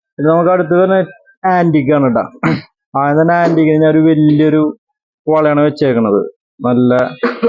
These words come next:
കല്യാണത്തിനൊക്കെ നമുക്ക് ഏറ്റവും വലിയ ടൈപ്പ്. അത് സെന്ററിൽ സൂഫിയാണ് വരുന്നത്. ചുറ്റും നമുക്ക് പച്ച സ്റ്റോൺ വരുന്നുണ്ട് ട്ടാ. നോക്കിയോളൂ, ഇത് ഇത്തിരി വെയിറ്റ് ഹെവി ആണ് ട്ടാ. അങ്ങനത്തെ ഒരു മോഡലാണ്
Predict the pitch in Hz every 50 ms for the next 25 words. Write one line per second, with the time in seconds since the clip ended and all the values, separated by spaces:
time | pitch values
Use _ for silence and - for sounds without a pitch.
0 | 240 240 - - - 156 143 147 147 147 143 143 139 120 135 131 143 139 139 143
1 | 143 143 143 139 123 135 139 139 - - _ _ _ - 143 139 135 123 - 139
2 | 135 139 143 139 135 131 135 127 135 139 139 117 104 120 123 123 - 156 - -
3 | _ _ _ _ _ _ _ _ _ _ - 131 135 143 147 143 170 170 160 160
4 | 156 - 151 151 151 - - 180 170 160 151 165 160 156 160 160 160 156 143 139
5 | 139 156 185 - - _ _ _ - 156 143 135 - - - 151 165 165 160 151
6 | - - - 160 165 - - 151 143 - - 180 165 156 151 143 143 143 135 135
7 | 131 127 123 113 107 98 104 104 - _ _ _ _ _ _ _ _ _ _ _
8 | _ _ _ _ _ _ _ _ - 127 123 123 120 120 117 113 120 - 208 -
9 | _ _ _ _ _ _ _ _ _ _ _ _ _ _ - 135 131 131 156 160
10 | 170 175 190 190 175 147 175 165 190 196 185 170 170 160 160 156 131 117 113 95
11 | - - - - - - - 127 131 131 131 120 135 135 143 147 151 151 151 143
12 | 135 143 147 139 127